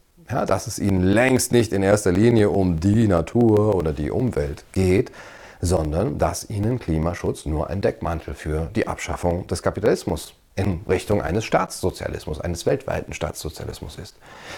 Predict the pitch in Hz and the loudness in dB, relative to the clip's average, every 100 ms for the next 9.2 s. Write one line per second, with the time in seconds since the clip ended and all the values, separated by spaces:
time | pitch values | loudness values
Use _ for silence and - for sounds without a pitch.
0 | - 143 151 147 - 202 165 151 143 110 | 2 4 4 2 4 6 8 6 4 2
1 | 110 104 143 135 147 143 - 180 - 165 | 2 6 6 6 4 4 2 0 2 2
2 | 170 165 131 135 - 127 113 104 127 - | 2 4 4 4 2 -4 -2 2 2 4
3 | 120 113 95 87 107 95 101 95 - 87 | 2 4 2 2 -2 -2 0 0 0 0
4 | 104 127 - 107 107 113 95 87 87 - | 2 2 2 0 0 -2 0 0 -2 0
5 | 85 - 85 85 - - - 147 139 113 | -2 0 2 2 -2 -10 -2 4 4 4
6 | 107 - 135 143 131 - 113 107 117 104 | 2 4 4 4 -2 -2 2 4 2 -2
7 | - 85 101 110 107 92 80 76 - - | -2 0 2 2 2 0 -4 -6 -8 -10
8 | - 143 202 240 240 220 190 156 143 135 | 4 8 10 10 8 8 6 6 4 6
9 | 147 143 | 6 4